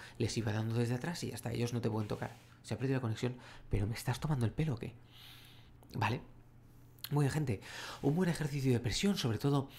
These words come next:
he seguido un, un poquito, he modificado un poco lo que, lo que me comentó tanto Santi como, como Dani, ¿vale? Porque también, pues, yo soy un jugador,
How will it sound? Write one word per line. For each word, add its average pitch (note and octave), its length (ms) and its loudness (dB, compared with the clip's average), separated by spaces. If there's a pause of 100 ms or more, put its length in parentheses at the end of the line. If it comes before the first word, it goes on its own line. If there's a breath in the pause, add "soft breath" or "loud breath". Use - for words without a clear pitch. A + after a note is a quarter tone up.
(160 loud breath)
he A#2 80 0
seguido D3 480 2
un, D3 180 -4
un C3+ 140 0
poquito, C#3 380 0
he C#3+ 80 2
modificado D#3+ 480 2
un C#3+ 80 2
poco D3 200 4
lo C3+ 120 2
que, A2+ 200 0
lo A2+ 160 -2
que G#2 300 0
me A2+ 240 0
comentó A2 380 0
tanto B2 240 -2
Santi B2+ 260 0
como, A2+ 300 0 (340 loud breath)
como G2+ 220 4
Dani, G#2 240 2
¿vale? C3+ 240 0 (1160 loud breath)
Porque A2 180 0
también, A#2+ 260 2
pues, B2 220 -2 (200 loud breath)
yo G#2 120 0
soy C3 140 2
un A#2 40 0
jugador, A#2+ 400 2